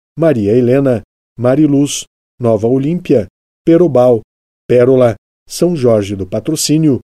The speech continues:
Tapira e Xambrê. Além da restituição, o ex-presidente deverá pagar duas multas, uma proporcional, de dez por cento do valor do dano,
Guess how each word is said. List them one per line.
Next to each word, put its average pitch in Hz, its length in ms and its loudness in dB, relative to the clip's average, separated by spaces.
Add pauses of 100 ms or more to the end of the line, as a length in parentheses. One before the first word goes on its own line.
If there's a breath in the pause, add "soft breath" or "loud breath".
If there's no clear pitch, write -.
(160)
Tapira 131 600 0 (320)
e 113 40 -12
Xambrê. 107 500 -2 (920)
Além 120 300 -2
da 104 120 -2
restituição, 131 840 -2 (340)
o 135 80 0
ex-presidente 147 720 -2
deverá 131 280 -2
pagar 127 300 -4
duas 127 240 -4
multas, 151 540 -6 (480)
uma 127 260 0
proporcional, 135 800 0 (340)
de 113 100 -2
dez 131 340 0
por 123 200 -6
cento 110 400 -4
do 131 120 -2
valor 104 260 -2
do 98 140 -8
dano, 160 340 0